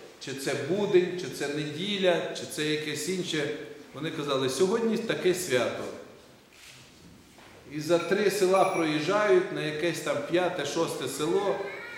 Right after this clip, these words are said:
де є церква, в якій служиться. Людина знала, що там престольне свято.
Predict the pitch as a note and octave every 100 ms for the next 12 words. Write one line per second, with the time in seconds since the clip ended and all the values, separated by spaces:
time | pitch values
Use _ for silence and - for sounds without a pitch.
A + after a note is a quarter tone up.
0 | - D#3 E3+ D#3 D3+ F#3 F3+ C#3 - A2+
1 | E2+ - - - - - - - - -
2 | - B2+ C#3+ C#3+ A#2+ C#3 F3+ G#3+ E3+ -
3 | B2 C#3 C#3 E3 D3 C#3+ E3+ F3+ D3+ -
4 | - C#3+ - B2+ - F#3 F3+ D3 - C#3+
5 | D3 C#3+ B2